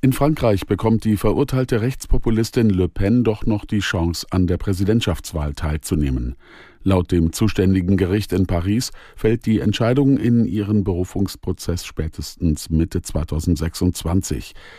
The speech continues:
Sollte ihre Klage erfolgreich sein, könnte sie ein Jahr später doch kandidieren. Le Pen bezeichnete das in einer ersten Reaktion als sehr gute Nachricht.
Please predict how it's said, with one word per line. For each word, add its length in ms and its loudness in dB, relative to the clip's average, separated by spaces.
Sollte 340 2
ihre 240 0
Klage 360 0
erfolgreich 540 0
sein, 340 2
könnte 300 0
sie 200 2
ein 160 2
Jahr 140 2
später 400 -2
doch 380 -6
kandidieren. 760 2
Le 100 4
Pen 300 2
bezeichnete 580 0
das 340 -2
in 200 2
einer 240 2
ersten 300 0
Reaktion 540 2
als 240 -4
sehr 240 2
gute 380 -2
Nachricht. 640 -4